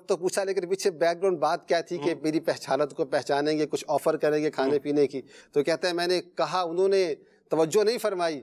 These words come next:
Speaker 2: چلے
Speaker 1: آیت کا
Speaker 2: گئے۔
Speaker 1: مطلب بتایا، تشریف لے گئے۔
Speaker 2: اللہ، اللہ۔
Speaker 1: تھوڑی دیر گزری، سیدنا فاروق اعظم رضی اللہ تعالیٰ عنہ، وہ بھی تشریف لے آئے، وہی کیفیت یہاں دہرائی گئی۔
Speaker 2: ہائے، ہائے۔
Speaker 1: ایک اور آیت کا مطلب پوچھا گیا، انہوں نے بھی مطلب تو بتا دیا،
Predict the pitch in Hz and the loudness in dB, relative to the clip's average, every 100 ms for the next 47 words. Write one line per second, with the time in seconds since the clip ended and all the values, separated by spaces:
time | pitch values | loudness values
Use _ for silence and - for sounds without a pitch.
0 | - 143 - 151 160 156 160 160 185 170 | -14 -14 -6 -2 0 0 -2 -2 0 0
1 | 143 135 127 110 - 139 160 156 147 151 | 0 0 0 -4 -4 -2 0 0 2 -2
2 | 147 147 147 139 139 135 139 131 156 156 | 0 2 2 2 -2 -2 0 0 0 -2
3 | 147 147 151 139 - - - - 147 143 | -2 0 0 0 -4 -18 -14 -2 0 2
4 | 139 139 131 131 135 147 120 127 143 160 | 2 2 0 -2 0 0 2 2 2 0
5 | 143 139 143 139 139 139 131 131 131 156 | -2 0 0 0 2 0 0 0 0 0
6 | 151 - 147 135 131 120 120 - _ _ | -2 -2 -4 0 2 2 0 -8 _ _
7 | - 139 175 180 156 180 170 147 151 156 | -2 2 2 2 0 0 0 0 -2 0
8 | 147 147 147 143 143 151 143 120 - _ | 2 4 2 2 2 2 -2 -4 -8 _
9 | 156 151 165 165 160 156 - 156 147 160 | -4 0 2 2 0 -2 0 -2 0 0
10 | 156 151 139 - 151 143 143 135 - _ | -2 0 -2 0 0 2 0 -2 -8 _
11 | _ - 156 175 165 170 - 143 170 175 | _ -2 2 2 4 2 2 -2 0 0
12 | 175 185 175 202 208 196 151 | 2 2 2 0 0 0 0